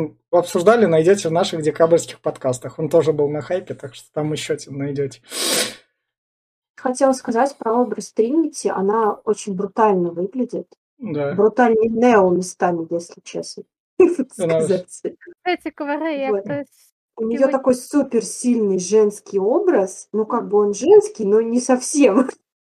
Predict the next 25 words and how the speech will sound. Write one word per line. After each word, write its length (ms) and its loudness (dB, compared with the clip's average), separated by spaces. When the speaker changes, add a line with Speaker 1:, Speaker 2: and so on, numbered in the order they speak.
Speaker 2:
Вот 220 2
у 100 -2
меня 280 0
с 100 -8
этим 280 -6
есть 240 -6
какие-то, 400 -2
э, 340 2
определённые 1200 0
не-, 220 -2
не-, 280 2
неприятия 920 2
именно 580 0
вот 260 -4
этого 340 -2
персонажа, 880 0
связанные 800 -4
с, 200 -14
э, 280 -2
её 240 -2
образом. 440 -2
Не 60 -2
знаю, 240 -4
почему 280 -10
так. 160 -12